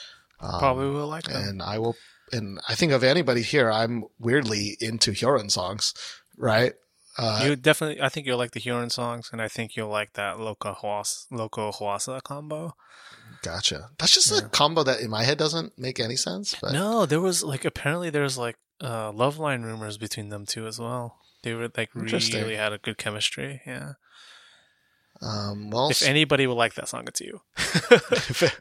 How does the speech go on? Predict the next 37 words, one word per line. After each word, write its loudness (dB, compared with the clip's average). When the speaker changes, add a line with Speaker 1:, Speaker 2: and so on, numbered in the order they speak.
Speaker 1:
all 4
right. 6
It's, -4
Speaker 2:
If 6
anybody. 6
Speaker 1:
it's, -6
we'll 0
see 4
on 4
the -2
next -2
episode, -2
I 0
guess, -8
maybe. -10
Speaker 2:
All -6
right. -8
Speaker 1:
Um, -4
so 4
yeah, 6
I 0
think -4
that 4
will -2
be -6
it. -2
Um, -4
uh, -6
hopefully 0
you 2
guys 2
enjoyed -2
it. -2
It -6
was -4
good -6
talking -4